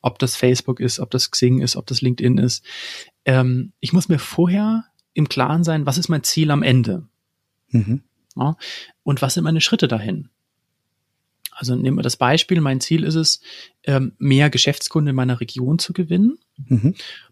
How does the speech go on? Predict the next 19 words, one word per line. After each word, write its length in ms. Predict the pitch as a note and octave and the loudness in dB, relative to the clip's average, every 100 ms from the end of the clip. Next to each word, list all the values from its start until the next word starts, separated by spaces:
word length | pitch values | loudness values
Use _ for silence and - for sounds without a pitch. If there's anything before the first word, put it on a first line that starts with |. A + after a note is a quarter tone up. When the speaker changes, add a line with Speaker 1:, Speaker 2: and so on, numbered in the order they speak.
| _ - | _ -6
Speaker 1:
Größenordnung 720 | - D3 - C#3+ B2+ C3+ B2 | 2 2 2 2 2 0 -4
zwanzig 380 | - B2 C3+ - | -2 -2 -2 -6
bis 120 | A#2+ | -8
fünfzig 380 | C3 B2 - A2 | -6 -6 -6 -2
Mitarbeiter 680 | B2 E3+ D#3+ E3+ F#3 A3 C4 _ _ _ _ _ _ _ _ _ | 0 2 2 0 0 -2 -4 _ _ _ _ _ _ _ _ _
in 180 | - D#3+ | 2 2
einer 80 | C#3+ | 2
bestimmten 420 | B2+ - C#3 - | -2 -4 -4 -4
Branche. 380 | A#2+ A#2 C3+ G3 | -6 0 2 4
Nehme 160 | D3 D#3 | 2 0
ich 20 | |
jetzt 140 | D3 | -2
mal 80 | C#3+ | -4
das 140 | C#3 | -6
Beispiel 320 | - B2+ - C#3 | -4 -4 -2 -4
mit 100 | B2+ | -2
den 120 | A#2 | -4
Steuerberatern, 720 | - A#2 D#3 E3 F3+ F#3 G3 | -2 -2 -2 -4 -4 -4 -4
ne? 180 | C3 G#3 | -2 -4